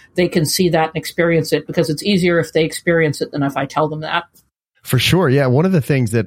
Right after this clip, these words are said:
Speaker 2: uh, I, I can't remember the exact phrase, but it's that idea that if, you know, if you really wanna learn something, teach it, and that the teachers always end up actually learning the most. So one thing I'm curious about actually is, what are you learning from your students?
Speaker 1: Oh my God. So, so, so, so, so very much.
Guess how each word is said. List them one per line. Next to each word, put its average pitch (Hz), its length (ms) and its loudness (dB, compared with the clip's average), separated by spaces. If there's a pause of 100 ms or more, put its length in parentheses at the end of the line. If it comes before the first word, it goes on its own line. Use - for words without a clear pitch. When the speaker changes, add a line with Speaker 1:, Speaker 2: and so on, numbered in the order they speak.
Speaker 2:
uh, 110 180 -2
I, 117 60 -2
I 113 40 2
can't 127 160 0
remember 156 200 2
the 123 80 2
exact 110 320 0
phrase, 107 380 2
but 107 100 2
it's 104 120 0
that 110 120 2
idea 104 300 0
that 98 80 0
if, 98 100 0
you 104 140 -10
know, 104 80 2
if 101 120 0
you 135 80 4
really 139 200 2
wanna 113 160 2
learn 104 220 2
something, 92 360 -2
teach - 260 0
it, 92 220 0 (320)
and 113 180 2
that 107 200 0
the 120 80 -2
teachers 147 340 0
always 107 240 2
end 101 100 2
up 101 120 0
actually 101 240 0
learning 101 280 2
the 92 100 2
most. 98 420 0
So 107 300 0 (280)
one 151 140 0
thing 147 120 2
I'm 170 220 0 (140)
curious 117 300 0
about 110 180 2
actually 104 260 0
is, 107 100 0
what 139 160 0
are 98 120 2
you 151 180 0
learning 120 300 0
from 101 160 -2
your 135 140 2
students? - 500 -10 (260)
Speaker 1:
Oh 240 80 2
my 180 140 2
God. 156 360 -2
So, 262 680 0 (440)
so, 220 680 0
so, 190 460 2
so, 175 1000 0
so 175 360 0
very 165 360 2
much. 139 460 0